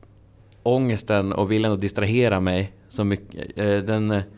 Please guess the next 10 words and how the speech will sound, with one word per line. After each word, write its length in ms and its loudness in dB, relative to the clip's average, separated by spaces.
jag, 200 -4
jag 100 0
låter 240 2
den 120 2
ta 160 -2
för 100 -4
mycket 280 -2
plats, 500 -6
och 180 -6
så, 400 0